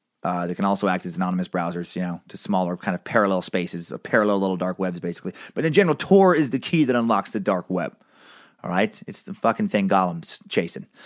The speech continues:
Uh, and, and in this dark web, there are various chat rooms, alternative social media networks, marketplaces, and a few other websites. Uh, what you're not gonna find is, like, you know, fucking E S P N something. It's, it's, it's, it's not the normal, normal web. It's very subversive looking.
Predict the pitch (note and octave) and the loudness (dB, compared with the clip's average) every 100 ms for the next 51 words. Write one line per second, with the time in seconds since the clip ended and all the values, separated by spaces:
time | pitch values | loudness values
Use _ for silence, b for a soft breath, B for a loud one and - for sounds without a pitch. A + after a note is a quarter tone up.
0 | B B - F#2+ F#2+ F2+ G2 A2+ - A#2+ | B B -2 2 2 2 0 -2 -2 2
1 | E3+ F#3+ B2 C3 A#2+ A2+ A2+ A2 A2 G2+ | 4 4 6 4 4 4 2 4 2 4
2 | G2+ G#2+ G#2+ G2+ - C3+ B2 A#2+ A#2 A#2 | 2 2 2 0 2 2 4 2 0 -4
3 | - - _ - - B2+ A#2 G#2+ A#2 G#2+ | -10 -20 _ -10 -2 0 2 2 0 2
4 | G#2 G#2 G2 G2 D#2+ G2+ C3 F3 D3+ B2+ | 0 2 2 0 -2 -2 2 2 2 2
5 | C3 A#2+ A2+ A2 - A2+ G#2+ G2+ G2 F2+ | 2 2 -2 -2 0 2 4 4 2 0
6 | - C#2+ - - b b b b b b | -2 -4 -6 -16 b b b b b b
7 | - F2 F2 D3 F3+ F3+ D#3 C#3 B2+ A2+ | -12 -6 -2 2 2 2 2 2 2 0
8 | G2 G2 G2 F2 G#2 F2+ F2+ G2 - F#2+ | 0 -2 -4 -2 -2 -2 -2 -2 -4 -6
9 | D2+ - _ - - D2 - - _ - | -6 -10 _ -12 -8 -8 -12 -20 _ -12
10 | F#2 - G2 F#2+ - G2+ - B2+ A#2+ A2 | -10 -8 -8 -6 -4 -4 0 -2 0 0
11 | A2 G#2+ G#2 G2 B B B _ G2+ G2 | 2 2 2 0 B B B _ -2 0
12 | F#2 E2+ E2 C#3 D3+ - A#2+ G#2 G2 - | 0 -2 2 4 4 2 0 2 2 0
13 | G#2+ - - | -8 -8 -10